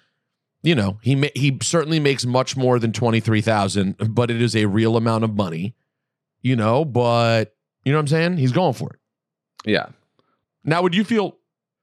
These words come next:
Speaker 1: would you feel guilty because, like, other people could have this money, or would you feel guilty just because, "I can't believe I'm spending this much money"?
Speaker 2: Many reasons, yeah.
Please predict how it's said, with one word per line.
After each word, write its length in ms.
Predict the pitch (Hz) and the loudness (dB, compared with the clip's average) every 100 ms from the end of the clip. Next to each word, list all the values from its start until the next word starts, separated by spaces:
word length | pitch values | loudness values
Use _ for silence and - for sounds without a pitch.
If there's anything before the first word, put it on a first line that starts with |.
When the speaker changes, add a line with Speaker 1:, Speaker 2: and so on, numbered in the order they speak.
| _ - | _ -4
Speaker 1:
would 180 | 139 151 | -2 0
you 140 | 202 | -2
feel 240 | 185 202 | 0 -2
guilty 800 | 170 107 143 156 - 156 151 143 _ _ _ _ 98 | -2 -2 -2 0 -2 0 0 -2 _ _ _ _ -4
because, 520 | 120 - 143 135 113 | -4 -2 -2 0 0
like, 180 | 107 - | -2 0
other 300 | 120 113 123 | -2 0 0
people 440 | - - 131 - 170 | -2 -6 -6 -4 -4
could 160 | 180 | -2
have 220 | 175 170 160 | 0 0 0
this 180 | 175 185 | -4 0
money, 400 | 185 185 190 190 - _ - | 0 2 -2 -6 -16 _ 0
or 140 | 151 | 2
would 140 | 151 147 | 2 0
you 100 | 170 | -2
feel 260 | 175 165 | 2 0
guilty 480 | 131 131 151 - 143 | 0 0 0 0 0
just 220 | 123 127 | 0 0
because, 220 | 123 131 | 0 2
"I 80 | 117 | 0
can't 320 | 113 - 127 98 | -2 -2 -2 0
believe 260 | 120 101 - | -2 -2 -2
I'm 300 | 120 123 120 | 0 0 -2
spending 560 | - - 117 104 104 98 | -6 -2 0 2 0 0
this 200 | 92 - | -2 -2
much 260 | 92 - | -6 -6
money"? 280 | 87 78 - _ _ _ _ _ _ _ _ _ | -12 -12 -18 _ _ _ _ _ _ _ _ _
Speaker 2:
Many 400 | 120 135 123 107 | 0 2 2 2
reasons, 480 | 95 82 87 82 78 | 0 -2 -6 -6 -2
yeah. 240 | 85 65 | 0 -2